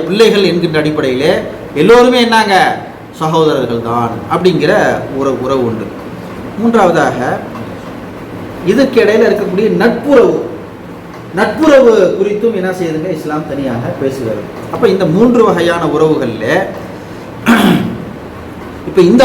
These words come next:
வசனம் என்ன சொல்லுது, சொல்லுது சொன்ன-, அஹ், சொல்லுதுன்னு சொன்னா, இந்த இறை-,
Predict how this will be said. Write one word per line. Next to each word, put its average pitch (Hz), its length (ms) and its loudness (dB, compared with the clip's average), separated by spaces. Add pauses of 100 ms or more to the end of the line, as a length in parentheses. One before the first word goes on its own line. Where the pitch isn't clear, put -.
வசனம் 233 300 2
என்ன 196 100 2 (120)
சொல்லுது, 175 320 0
சொல்லுது 151 200 -4
சொன்ன-, 131 220 -6
அஹ், 135 160 -6
சொல்லுதுன்னு 156 380 -2
சொன்னா, 117 220 -2 (760)
இந்த 214 160 4 (140)
இறை-, 175 180 2